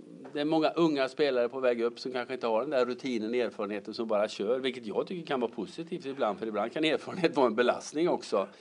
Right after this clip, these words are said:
Men, eh, ja, jag säger fortfarande, det är förvånande att det händer, men det är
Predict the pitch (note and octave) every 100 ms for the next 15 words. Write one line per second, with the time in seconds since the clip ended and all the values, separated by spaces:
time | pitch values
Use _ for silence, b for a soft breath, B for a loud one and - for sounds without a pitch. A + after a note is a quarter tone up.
0 | B B B B - B2+ C3 C3 C3+ C3+
1 | C3 - b b b b - - E3 F3
2 | - A2+ - - - - E3+ - F3+ E3+
3 | D3+ E3+ D#3 D#3 F3 D3 D3+ D3+ D3+ D#3+
4 | A#2 A2 C#3+ C#3 C3+ C#3+